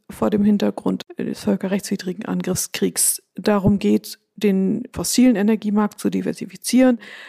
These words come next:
dass es jetzt uns nicht passiert, einen Fadenriss bei der Energiewende zu bekommen. Weil das kann natürlich schnell passieren, dass jetzt, äh, vor lauter Fokussierung dieser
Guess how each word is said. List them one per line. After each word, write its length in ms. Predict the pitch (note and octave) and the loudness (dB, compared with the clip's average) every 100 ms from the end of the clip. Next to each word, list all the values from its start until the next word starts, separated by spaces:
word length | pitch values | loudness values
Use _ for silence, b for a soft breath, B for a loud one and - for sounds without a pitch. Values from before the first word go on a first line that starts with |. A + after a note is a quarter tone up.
| B | B
dass 220 | A3+ A3+ | -2 0
es 180 | A3 - | -2 -2
jetzt 320 | A3 - - | -2 -2 0
uns 380 | A3+ G#3 - - _ _ - | 2 2 -4 -10 _ _ 2
nicht 540 | G#3 B3+ E4 - - | 6 8 6 2 -2
passiert, 640 | - G3 - F#3 F#3 - - b b b | -2 -4 -6 -6 -10 -14 -20 b b b
einen 180 | G3+ F#3+ | 2 2
Fadenriss 640 | - A#3+ B3+ A3+ A#3 - | 0 0 0 0 0 0
bei 140 | A3 | 0
der 100 | G3+ | 0
Energiewende 600 | F#3 G3 A3+ G#3+ F3+ F3+ | 0 -2 -2 -4 -4 -6
zu 120 | - - | -10 -14
bekommen. 520 | - - G3 G3 G3 - B B B | -16 -14 -12 -10 -12 -18 B B B
Weil 100 | G#3 | 2
das 160 | A3 - | 2 2
kann 140 | C4+ | 4
natürlich 320 | C#4 - A3+ | 4 2 0
schnell 200 | - A3+ | 2 2
passieren, 520 | - G#3+ - D#4+ G3+ | 2 -2 0 2 2
dass 180 | F#3 F#3+ | 0 -4
jetzt, 400 | G#3 - - - | -6 -6 -10 -8
äh, 60 | G#3+ | -6
vor 200 | - G#3 | -2 0
lauter 440 | G#3+ B3 C4 B3 B B | 2 2 2 0 B B
Fokussierung 1000 | - B3 - A3+ - B3+ C#4+ C#4+ C#4 C4+ | -2 0 0 -4 0 2 2 4 4 2
dieser 420 | A3 G#3+ G#3+ G#3 | 0 0 0 0